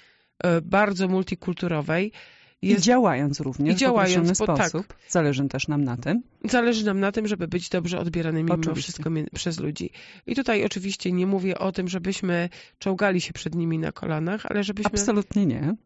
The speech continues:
Speaker 1: żebyśmy sami stworzyli taką aurę dookoła siebie,
Speaker 2: Mhm.
Speaker 1: zaczynając właśnie może od naszego wyglądu.
Speaker 2: Czyli dobrą atmosferę, żebyśmy stwarzali z sobą dobrą atmosferę i byli dobrze odbierani, bo to ważne. Później to też na nas oddziaływuje, bo się dobrze czujemy.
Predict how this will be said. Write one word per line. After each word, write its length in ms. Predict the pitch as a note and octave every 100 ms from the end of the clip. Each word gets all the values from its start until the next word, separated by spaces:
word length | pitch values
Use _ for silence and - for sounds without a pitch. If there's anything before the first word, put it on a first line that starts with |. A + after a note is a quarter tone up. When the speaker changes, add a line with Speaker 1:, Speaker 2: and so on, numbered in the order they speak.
| -
Speaker 1:
żebyśmy 440 | A#3+ A#3 - G#3+
sami 520 | - C4+ A#3+ F#3+ F3+
stworzyli 520 | F#3 - - G3 G3 G3+
taką 400 | G3 - F#3+ F#3
aurę 360 | G#3+ F3+ F3
dookoła 500 | E3 E3 E3+ F3 E3
siebie, 420 | F3 E3 D#3 F3+ A#3 -
Speaker 2:
Mhm. 180 | F#3 A#3+
Speaker 1:
zaczynając 520 | D#4 D4+ A3 A3 A3
właśnie 580 | F#3+ F3+ F#3 F#3 F3 F3+ -
może 320 | F3 E3 E3+
od 100 | F#3
naszego 360 | F3 E3 E3+ E3
wyglądu. 560 | E3+ E3 D#3 C#3+ - -
Speaker 2:
Czyli 220 | - G#3+
dobrą 300 | G#3+ G3+ G#3
atmosferę, 600 | F3 - F#3 - C#3+ C3+
żebyśmy 360 | D3+ D3+ D#3 E3
stwarzali 520 | - - F3+ F#3+ F3+
z 80 | -
sobą 340 | F3 C#3+ D3
dobrą 300 | D3+ D#3 D#3+
atmosferę 580 | C#3+ C#3 D#3 - G3+ F#3+
i 60 | F3
byli 220 | D#3+ E3
dobrze 220 | D#3 -
odbierani, 440 | D#3 D#3 C#3+ D3+ F3
bo 100 | -
to 120 | A3+
ważne. 340 | G3+ D#3+ D#3
Później 280 | - F#3+ G3+
to 120 | G3
też 180 | G3 F#3+
na 140 | A3+
nas 220 | G#3 D3 D3
oddziaływuje, 640 | - C#3 A2 C#3 - -
bo 120 | F3+
się 100 | -
dobrze 240 | C#4 C4 C4+
czujemy. 420 | C4 E3+ C#3